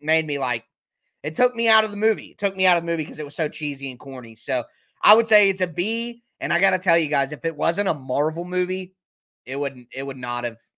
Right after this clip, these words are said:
done, uh, anywhere near as good as it's doing in the box office. The Batman was a far better film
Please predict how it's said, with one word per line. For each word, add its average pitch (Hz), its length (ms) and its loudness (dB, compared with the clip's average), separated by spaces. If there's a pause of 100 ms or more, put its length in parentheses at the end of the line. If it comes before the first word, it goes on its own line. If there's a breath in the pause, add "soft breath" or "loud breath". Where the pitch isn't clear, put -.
(280)
done, 117 480 -8 (200)
uh, 113 260 -6
anywhere 139 360 -4
near 127 260 -4
as 117 140 -8
good 113 340 -8 (380)
as 147 140 -2
it's 135 180 -6
doing 135 340 -2
in 131 140 -10
the 131 80 -6
box 135 420 -2
office. 117 540 -6
The 151 100 -6
Batman 147 440 4
was 120 100 -8
a 113 100 -10 (160)
far 208 320 12
better 113 260 -2
film 101 320 -8